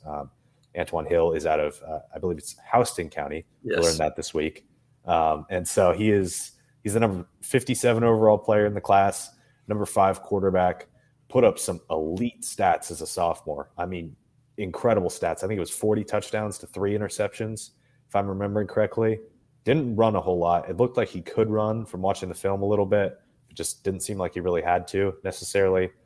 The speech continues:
Speaker 1: Um, Auburn hasn't offered him yet, but Auburn has visited his school. When I talked to him on the phone, he said that he kind of expected to get an offer this weekend. So we'll see if that's the case. Um, but, you know, this is one of the big quarterbacks that'll be on class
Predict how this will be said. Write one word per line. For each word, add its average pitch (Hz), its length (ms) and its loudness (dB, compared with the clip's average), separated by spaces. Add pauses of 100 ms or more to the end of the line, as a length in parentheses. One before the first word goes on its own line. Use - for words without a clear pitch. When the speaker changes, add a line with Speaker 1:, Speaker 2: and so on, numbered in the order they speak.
(300)
Speaker 1:
Um, 80 300 -6
Auburn 117 200 2
hasn't 95 220 -4
offered 98 320 0
him 87 160 -6
yet, 90 380 2 (440)
but 90 100 -2
Auburn 90 420 2
has 82 160 -6
visited 101 400 0
his 95 140 -2
school. 95 600 2 (340)
When 92 140 0
I 92 80 4
talked 92 280 -2
to 101 80 0
him 90 100 -2
on 87 80 0
the 85 60 -8
phone, 87 260 -2
he 82 80 -6
said 82 260 -2
that 78 100 -6
he 82 140 -10
kind 82 160 -6
of 78 100 -8
expected - 500 -2
to 90 60 -6
get 87 140 -2
an 85 100 -2
offer 85 240 -2
this 85 220 -8
weekend. 82 380 -6
So - 140 -6
we'll 82 140 -4
see - 160 -6
if 82 100 -6
that's - 220 -4
the - 80 -12
case. - 580 -6 (100)
Um, 76 260 -8
but, 73 220 -2 (400)
you 82 80 -4
know, - 20 -4
this 82 160 -4
is 80 100 -8
one 85 120 -2
of 80 60 -2
the 78 80 -4
big 71 220 -4
quarterbacks 76 580 -4
that'll 73 120 -6
be 73 140 -4
on 69 120 -8
class 71 440 -6